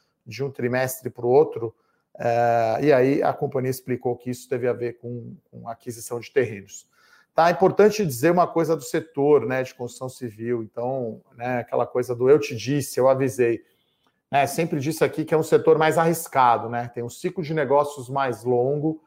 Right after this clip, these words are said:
as ações têm um beta mais alto. Então, nesse ano, todas as ações estão com desempenho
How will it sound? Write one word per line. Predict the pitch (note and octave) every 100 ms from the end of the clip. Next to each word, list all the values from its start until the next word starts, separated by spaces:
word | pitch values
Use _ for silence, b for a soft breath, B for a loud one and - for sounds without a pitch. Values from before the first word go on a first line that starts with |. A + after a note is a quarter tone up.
| b b -
as | A#2+
ações | C3 B2+ C3+ C3
têm | C3+
um | C3+
beta | A#2 C3 C3
mais | C3+ C3+ A#2
alto. | A#2 G#2+ G#2 -
Então, | G#2+ - D3+
nesse | D3 F3 - D3+
ano, | C#3+ E3 B2 G2+ _ _ _ _
todas | D#3 F3+ D3+
as | D#3+
ações | D3 C#3 D3 D3
estão | D3+ D3
com | -
desempenho | C#3+ A#2+ C#3+ A2+ A#2+ B2+ C3+ B2+